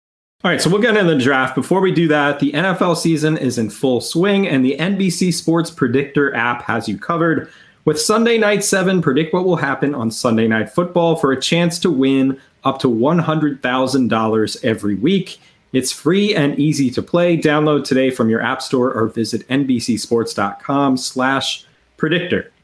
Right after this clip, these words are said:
Okay, so again with this draft, you, you can go to N B C sports edge dot com.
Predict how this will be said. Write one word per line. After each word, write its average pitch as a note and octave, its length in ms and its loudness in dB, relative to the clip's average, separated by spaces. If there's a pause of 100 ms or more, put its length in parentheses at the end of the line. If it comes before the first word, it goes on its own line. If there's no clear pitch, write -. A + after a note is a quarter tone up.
Okay, D3+ 240 0
so C#3+ 140 0
again G3 320 2
with G3 140 0
this D#3 180 0
draft, B2+ 420 0
you, D3 140 0
you E3 200 0
can F#3+ 180 0
go E3+ 180 4
to D#3+ 100 2
N C#3+ 100 2
B C#3 100 2
C C3+ 180 0
sports C3 340 0
edge A#2 220 0
dot A2+ 260 0
com. A2+ 380 -2